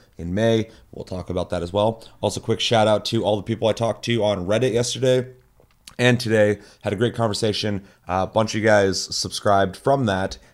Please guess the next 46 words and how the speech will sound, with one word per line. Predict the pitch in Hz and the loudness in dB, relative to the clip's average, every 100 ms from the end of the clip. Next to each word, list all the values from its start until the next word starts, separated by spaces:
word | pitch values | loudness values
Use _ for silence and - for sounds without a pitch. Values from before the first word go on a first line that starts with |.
| _ | _
uh, | 90 90 87 | -8 -6 -6
which | 82 - | -8 -10
I | 85 | -8
really | 92 117 | -2 0
appreciate, | 104 110 101 104 98 92 | 0 -2 -2 0 0 -2
and | 95 92 | -4 -4
I | 90 | -4
just | - | -6
wanna | 92 | -8
say | 95 | -6
welcome | 82 82 - 82 | -6 -6 -8 -12
to | 67 | -10
the | |
channel. | - 110 104 80 - _ - | -4 -2 -2 -4 -10 _ -16
We | |
do | - 78 | -12 -10
a | |
lot | 82 78 | -10 -8
of, | 76 78 | -8 -8
uh, | 78 76 71 _ _ _ _ _ _ - | -10 -10 -12 _ _ _ _ _ _ -16
game | - 95 87 | -12 -10 -8
talk | 95 87 - - _ _ | -6 -6 -10 -20 _ _
on | 85 85 | -10 -6
this | 87 | -6
channel, | - 120 113 82 | -2 0 0 -2
so, | - - 85 82 - _ - | -6 -4 -4 -4 -10 _ -16
uh, | 76 | -14
if | 71 - | -14 -14
you | 73 | -6
like | 92 95 - _ _ | -2 -2 -6 _ _
conversation, | 120 123 120 147 143 - 120 | 2 4 4 4 4 2 0
you're | 120 | 2
in | |
the | 113 | 2
right | 110 110 - | 2 2 2
place. | 127 101 - - - - - | 2 2 -4 -12 -18 -20 -2
Uh, | 107 117 117 | 6 8 8
also, | 120 131 127 | 8 4 4
another | 123 120 | 2 2
quick | 127 120 | 0 0
reminder | 123 120 | 0 2
that | 117 101 | 0 0
Game | 117 120 | 0 2
of | 117 | 0
the | |
Month, | 107 113 120 | 2 0 0